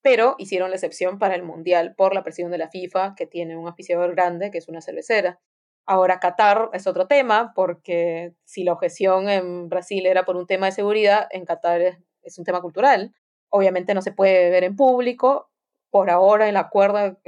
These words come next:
o la negociación que han hecho con fifa es que se puede vender bebidas, pero no en el estadio, se puede vender en el fan zone,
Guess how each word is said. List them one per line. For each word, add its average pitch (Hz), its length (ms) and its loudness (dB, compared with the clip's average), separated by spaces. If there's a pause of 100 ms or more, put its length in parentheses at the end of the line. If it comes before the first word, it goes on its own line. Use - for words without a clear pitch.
(120)
o 175 280 4
la 170 280 -2
negociación 180 800 -4
que 185 100 -6
han 180 120 -6
hecho 185 240 -8
con 202 180 -6
fifa 240 440 -2
es 180 200 -8
que 185 280 -6 (300)
se - 160 -14
puede 214 280 2
vender 196 240 0
bebidas, 214 520 -2
pero 165 160 -8
no 233 140 -2
en 349 80 -2
el 285 80 -2
estadio, 233 560 -2
se - 160 -18
puede 175 240 -2
vender 170 300 -2
en 180 60 -6
el 165 120 -10
fan 262 240 -2
zone, 196 280 -6